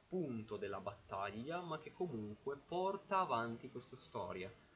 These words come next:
Finalmente in queste diciotto pagine, perché poi le ultime due sono sempre quelle di Echi del Risveglio, eh, queste diciotto pagine iniziali,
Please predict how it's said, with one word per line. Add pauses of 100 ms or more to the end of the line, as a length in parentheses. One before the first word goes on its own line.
(340)
Finalmente
in
queste
diciotto
pagine,
perché
poi
le
ultime
due
sono
sempre
quelle
di (100)
Echi
del
Risveglio, (520)
eh,
queste
diciotto
pagine
iniziali,